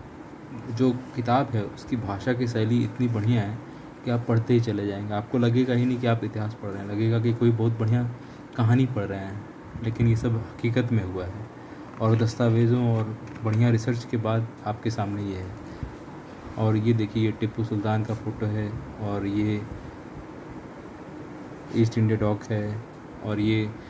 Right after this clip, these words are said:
गवर्नर लोग नाना फडणवीस और भी पता नहीं कौन-कौन,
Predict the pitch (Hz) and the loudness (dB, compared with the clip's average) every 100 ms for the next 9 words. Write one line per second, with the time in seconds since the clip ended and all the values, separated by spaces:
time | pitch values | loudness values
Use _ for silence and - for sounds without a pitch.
0 | - - - - - - 110 113 - 117 | -16 -16 -16 -16 -16 -12 -12 -12 -6 0
1 | 110 110 110 110 107 107 107 110 110 107 | 2 4 4 4 2 2 2 0 0 -2
2 | 107 107 110 110 - - - - - - | 0 2 2 0 -6 -14 -16 -10 -8 -8
3 | - 107 107 107 107 104 104 107 107 104 | -8 -2 0 2 0 0 -2 -2 -2 -4
4 | 104 110 113 | -2 -4 -4